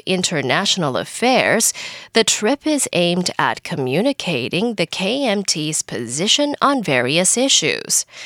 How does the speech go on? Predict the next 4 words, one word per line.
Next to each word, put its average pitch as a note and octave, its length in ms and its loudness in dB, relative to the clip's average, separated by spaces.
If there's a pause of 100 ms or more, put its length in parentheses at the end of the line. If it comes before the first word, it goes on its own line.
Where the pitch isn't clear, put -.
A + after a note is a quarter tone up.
(380)
The G#3 120 4
department's F#3+ 840 2
Alexander E3 800 0
Huang G3+ 560 4